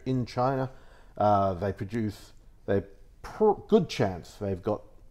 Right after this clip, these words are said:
batteries in products you own, whether they're laptops or, uh, mobile phones. And they produce a vast number of electric cars and electric buses in China.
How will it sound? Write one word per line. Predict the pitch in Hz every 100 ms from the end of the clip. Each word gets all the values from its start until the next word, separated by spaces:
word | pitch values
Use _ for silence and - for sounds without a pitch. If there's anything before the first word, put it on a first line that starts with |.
| -
batteries | - 131 107 101 92
in | 98 95
products | - 110 104 - -
you | 92
own, | - 104 104 98
whether | 90 85
they're | 85 90
laptops | 90 95 - 98 85 - - - - - - -
or, | 98 95 90 90
uh, | 87 85 - -
mobile | 90 95 95 87
phones. | 101 101 104 - - - - - - -
And | - 135 143 143 135 143 -
they | 156 151
produce | - 120 151 147 - - - - -
a | 110
vast | 131 143 135 139
number | 135 127
of | 123 107
electric | 117 131 - -
cars | - 143 139 123 101 -
and | 113 113 113
electric | 95 120 - 95
buses | 120 113 - 117 - - - - -
in | 110 127
China. | - 120 101 -